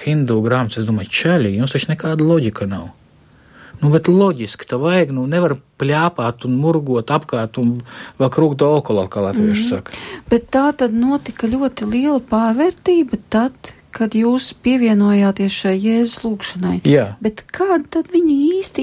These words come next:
Speaker 2: ir, ja mēs runājam par personiskām attiecībām ar Dievu? Teiksim, tas ir tā kā uzaicinājums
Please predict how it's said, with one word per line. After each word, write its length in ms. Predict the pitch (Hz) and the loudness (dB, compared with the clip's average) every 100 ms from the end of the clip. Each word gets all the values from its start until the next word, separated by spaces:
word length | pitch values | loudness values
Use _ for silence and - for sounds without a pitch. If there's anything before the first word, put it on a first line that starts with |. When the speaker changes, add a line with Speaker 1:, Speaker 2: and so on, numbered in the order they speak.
| 302 | 2
Speaker 2:
ir, 100 | 285 | 2
ja 120 | 190 | 2
mēs 280 | 190 196 196 | 2 2 0
runājam 440 | 247 294 294 226 208 | 0 2 4 2 0
par 160 | 202 | -4
personiskām 960 | - 254 269 - 220 214 214 - 208 208 | -4 -4 -2 0 2 2 0 0 0 0
attiecībām 880 | - 262 - 185 - 180 175 185 190 | -2 -2 -2 -2 -2 -2 0 2 2
ar 80 | 196 | 0
Dievu? 500 | 196 214 214 180 - - - - - - - - - | 0 0 2 0 -6 -10 -20 -20 -20 -20 -20 -20 -4
Teiksim, 480 | - 262 - 247 233 - _ _ - | 2 2 2 0 0 -4 _ _ 0
tas 360 | 302 339 - | 2 0 -2
ir 80 | 277 | -4
tā 300 | - 269 294 | -2 -2 0
kā 300 | 294 262 247 | 0 0 0
uzaicinājums 1400 | - 285 247 196 160 160 185 175 180 180 175 170 175 - | -2 0 2 2 0 -4 -4 -2 0 0 -2 -4 -6 -10